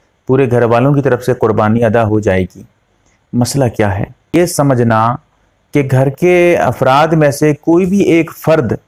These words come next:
अगर कुर्बानी दे देता है और सबकी तरफ से कुर्बानी अदा हो जाएगी, ये गलत है। कुर्बानी जिस पर ज़रूरी है उसके लिए मुस्तकिल कुर्बानी देना है।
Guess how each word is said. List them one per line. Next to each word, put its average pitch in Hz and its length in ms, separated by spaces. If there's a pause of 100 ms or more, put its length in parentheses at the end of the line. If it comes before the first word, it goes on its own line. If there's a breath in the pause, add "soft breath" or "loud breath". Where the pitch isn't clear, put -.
(560)
अगर 143 240
कुर्बानी 139 580
दे 139 200
देता 131 360
है 123 220
और 139 180
सबकी 170 460
तरफ 180 260
से 165 120
कुर्बानी 143 480
अदा 131 200
हो 120 160
जाएगी, 117 720 (580 soft breath)
ये 139 320 (100)
गलत 117 360
है। 113 440 (840)
कुर्बानी 147 520
जिस 143 260
पर 175 220
ज़रूरी 143 420
है 165 320
उसके 151 340
लिए 160 180
मुस्तकिल 151 560
कुर्बानी 139 460
देना 110 240
है। - 280